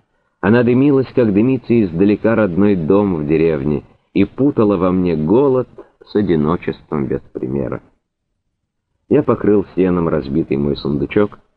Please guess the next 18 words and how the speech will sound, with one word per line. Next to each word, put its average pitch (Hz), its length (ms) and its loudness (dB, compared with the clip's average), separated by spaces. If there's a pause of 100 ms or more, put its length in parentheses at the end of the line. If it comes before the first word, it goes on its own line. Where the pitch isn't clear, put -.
(180)
сделал 104 480 0
из 82 140 -4
него 82 260 2
изголовье 98 640 0
и 104 60 2
лёг 135 240 -2
на 101 120 2
землю, 82 500 0 (200)
чтобы 85 300 0
прочесть 95 500 -2
в - 140 -20
"Правде" 85 520 0
речь 85 340 -2
Ленина 95 560 0
на 78 180 -6
втором - 340 -4
конгрессе 73 560 -4
Коминтерна. 71 720 -4